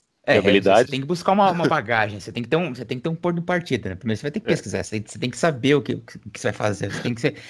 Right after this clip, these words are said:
Speaker 2: ver como é que a pa-, a parada é feita, ou pelo menos ter uma
Speaker 1: Isso.
Speaker 2: noção de como é feita, pra depois você
Speaker 1: E aí
Speaker 2: tentar executar, né?
Speaker 1: Isso, e aí você vai ter alguma, alguma métrica, você vai saber onde a sua habilidade tá em relação aos outros. E aí talvez um próximo passo,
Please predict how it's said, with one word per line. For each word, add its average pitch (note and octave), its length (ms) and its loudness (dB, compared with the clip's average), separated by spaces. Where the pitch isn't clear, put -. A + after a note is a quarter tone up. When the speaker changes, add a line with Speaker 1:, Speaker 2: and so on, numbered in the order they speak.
Speaker 2:
ver B2+ 220 2
como D3 140 -2
é B2 40 -2
que C#3 60 -2
a B2 60 0
pa-, A#2 160 -4
a G#2+ 80 -10
parada G#2+ 280 -4
é G2+ 40 -4
feita, G#2 380 -4
ou G2 60 -4
pelo A2 160 -4
menos A2+ 140 0
ter B2+ 100 -4
uma D3+ 100 0
Speaker 1:
Isso. - 20 4
Speaker 2:
noção C3 360 0
de G#2 80 -4
como G2 220 -4
é G2 60 -6
feita, F#2+ 300 -4
pra - 120 -4
depois A2 320 -2
você C3 80 0
Speaker 1:
E A#2 60 6
aí A#2 100 8
Speaker 2:
tentar B2 160 0
executar, G2+ 540 0
né? G2 120 -6
Speaker 1:
Isso, C3 300 -8
e G#2+ 40 4
aí G2+ 120 4
você G#2 260 -6
vai G#2 160 -2
ter G#2 280 -4
alguma, G2+ 360 -4
alguma G#2 380 -8
métrica, G2+ 540 -2
você G2+ 200 -12
vai G2 100 -6
saber F#2+ 400 -4
onde A2 260 -6
a - 20 -6
sua - 180 -10
habilidade G2 500 2
tá G2 240 2
em G#2 40 -4
relação F#2+ 480 -4
aos F2+ 220 -6
outros. - 420 -4
E A2+ 120 4
aí G#2+ 100 6
talvez G#2+ 480 0
um G2+ 60 -16
próximo G2+ 440 -8
passo, - 380 -2